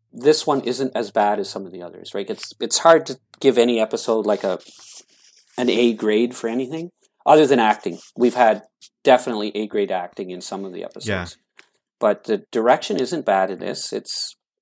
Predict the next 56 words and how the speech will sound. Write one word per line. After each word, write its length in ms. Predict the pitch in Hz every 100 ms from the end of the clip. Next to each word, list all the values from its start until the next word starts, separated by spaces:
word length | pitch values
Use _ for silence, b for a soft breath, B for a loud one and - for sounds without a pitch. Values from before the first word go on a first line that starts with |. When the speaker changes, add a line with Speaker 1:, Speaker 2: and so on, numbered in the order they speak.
| _
Speaker 1:
you 120 | 127
know, 60 | -
working 400 | 139 156 156 139
with 140 | 135
what 120 | 135 120
he 60 |
had. 400 | 95 92 127 190 - _ _ _ -
It, 180 | 139 139
it's 480 | 135 - - - - B - _ _ -
not 160 | 160 -
bad. 200 | 220 - 143 -
Speaker 2:
I 100 | 156
wanna 180 | 190 233
say 160 | -
the 80 | 120
pacing 560 | - 123 127 - 95 90
is 160 | 101
probably 320 | - 104 95 87
the 120 | 85
editing, 380 | 82 - 67 55
though. 260 | - 123 _ _ _ _ _ -
I 60 | 151
Speaker 1:
Yeah. 100 | 127
Speaker 2:
don't 100 | -
think 160 | 120
the 60 | 107
pacing 320 | - 104 -
was 100 | 98
necessarily 360 | 104 98 104 95
our 80 | 87
director, 300 | 90 87 92
because 280 | 110 131 113
Speaker 1:
That's 180 | 113
true. 220 | - 95 95 -
Speaker 2:
what, 260 | 131 147 - _ _
he's 400 | - - 240 269
trying 220 | - 165
to 40 | 139
do 120 | 131
whatever 320 | 113 123 127
he 80 | 107
can 360 | - 120 110
with 160 | 98 -
what 120 | 107
he's 160 | 98 -
got. 260 | 101 98
There's 200 | 131 185
Speaker 1:
Yeah. 100 | 196
Speaker 2:
movement 380 | 123 139 123 104
of 120 | -
the 80 | 92
camera. 320 | - 98 87 -
The 60 |
camera 460 | - - 139 160 160
is 180 | 120 95
moving. 460 | 101 98 101 95